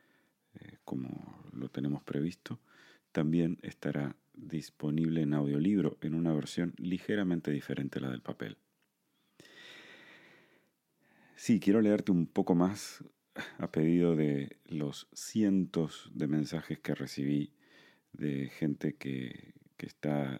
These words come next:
intentando comprarlo, eh, eh, a través de la web de Galerna,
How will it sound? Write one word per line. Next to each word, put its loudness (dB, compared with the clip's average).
intentando -4
comprarlo, 0
eh, -8
eh, -12
a -4
través 2
de 0
la 2
web 2
de 2
Galerna, 0